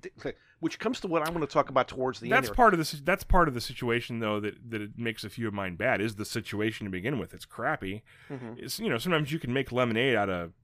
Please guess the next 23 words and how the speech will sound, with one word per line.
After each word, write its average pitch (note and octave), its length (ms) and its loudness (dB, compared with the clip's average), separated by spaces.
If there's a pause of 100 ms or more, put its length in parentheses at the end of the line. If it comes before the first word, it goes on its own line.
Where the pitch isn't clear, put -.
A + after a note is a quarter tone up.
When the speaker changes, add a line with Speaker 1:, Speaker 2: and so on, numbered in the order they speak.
(240)
Speaker 2:
you A#2+ 160 -10
know, F2+ 360 -8
lemons G#2 500 0
or G#2 60 -2
whatever. F#2+ 440 -4
Speaker 1:
But - 120 -4
how D#3+ 200 -2
often D3+ 220 -8
does A#2+ 160 -6
that A#2 140 -6
really G#2 240 -6
happen? F2 380 -12 (460)
Speaker 2:
Uh, - 40 -18 (760)
not C3+ 220 4
very C3 240 4
often. D#3 300 0
Speaker 1:
There B2 200 2
you B2+ 100 -2
go. A#2+ 260 -2 (640)
Speaker 2:
You, B2+ 120 0
you C#3 160 -10
can B2+ 160 -2
make, B2+ 280 0